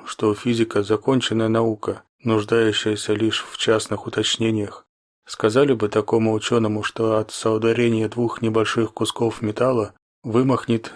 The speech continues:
гигантский гриб атомного взрыва. Да он бы счел вас за сумасшедшего. Атомная эра тоже начиналась в тиши лабораторий.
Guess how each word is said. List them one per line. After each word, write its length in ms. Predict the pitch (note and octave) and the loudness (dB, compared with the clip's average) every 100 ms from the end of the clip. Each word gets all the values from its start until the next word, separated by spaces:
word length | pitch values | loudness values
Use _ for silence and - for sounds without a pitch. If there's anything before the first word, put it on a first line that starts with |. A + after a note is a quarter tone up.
| - | -6
гигантский 640 | A#2 A#2 A#2 A#2 - A2+ | -2 0 2 2 0 -4
гриб 360 | A2 A2 A#2 - | -2 0 0 0
атомного 460 | A2 A2+ A2+ A2 | 0 0 2 0
взрыва. 540 | A2 A#2 B2 A#2 G2 - _ _ _ _ _ | -2 0 0 2 0 -6 _ _ _ _ _
Да 180 | B2 A#2+ | 0 4
он 140 | C#3 | 4
бы 100 | B2 | 4
счел 280 | A2+ - A#2 | 2 2 2
вас 140 | A2+ G#2+ | 2 0
за 140 | G#2 | -2
сумасшедшего. 880 | - A2+ G#2+ - G#2+ - G#2 G2 - _ _ _ _ _ _ _ | -2 0 0 0 -2 -2 -6 -6 -10 _ _ _ _ _ _ _
Атомная 540 | A#2+ B2 C3+ A#2+ A#2 A2+ | -2 2 2 2 2 2
эра 480 | A#2+ C#3 C3 B2 - - | 0 2 0 -2 -6 -2
тоже 300 | A2+ C3+ C3+ | 0 0 0
начиналась 560 | A2+ - G#2+ A2+ A2+ | -2 -2 0 0 0
в 200 | - - | -4 -12
тиши 340 | - G#2+ - B2 | -4 -4 0 0
лабораторий. 840 | A2+ A2+ A2 A2 G#2+ G#2 G#2 - | 2 2 0 0 0 0 -4 -14